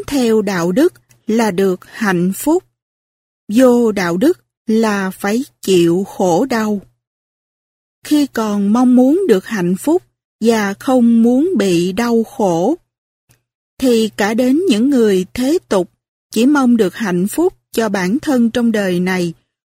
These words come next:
cũng phải có lòng tốt, tâm Bồ Đề. Điều này có nghĩa là xem người như mình, quên mình để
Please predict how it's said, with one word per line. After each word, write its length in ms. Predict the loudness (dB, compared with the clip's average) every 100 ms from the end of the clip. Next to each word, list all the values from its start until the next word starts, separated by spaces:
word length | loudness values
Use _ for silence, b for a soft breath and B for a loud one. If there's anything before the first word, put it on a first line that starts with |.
| _
cũng 320 | 0 2 0 -4
phải 240 | -6 -6
có 180 | -2 -2
lòng 360 | 0 0 -2 -4 _
tốt, 300 | 0 0 -4 _ _ _ _
tâm 360 | -2 2 2 2
Bồ 240 | 0 0
Đề. 440 | 0 -2 -2 -4 -8 _ _ _ _ _ _ _ _ _ _
Điều 180 | 2 2
này 280 | 2 0 0
có 120 | 0
nghĩa 440 | 0 2 2 0 0
là 380 | 0 0 -4 -10 _ -10
xem 540 | -2 2 2 4 2
người 360 | 2 2 2 2
như 380 | 2 4 4
mình, 360 | 2 0 0 -4 -6 _ _ _ _
quên 400 | 4 4 4 4
mình 280 | 2 0 -4 _ _ _
để 380 | -2 0 0 -2